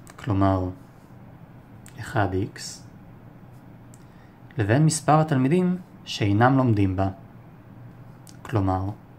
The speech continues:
שני איקס. זכרו שכאשר שואלים אותנו על יחס בין איבר א'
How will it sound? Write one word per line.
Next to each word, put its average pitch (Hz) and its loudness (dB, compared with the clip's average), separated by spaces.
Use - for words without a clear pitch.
שני - -6
איקס. - -8
זכרו 117 2
שכאשר 151 0
שואלים 131 2
אותנו 117 2
על 104 2
יחס 120 -2
בין 117 2
איבר 110 2
א' 113 6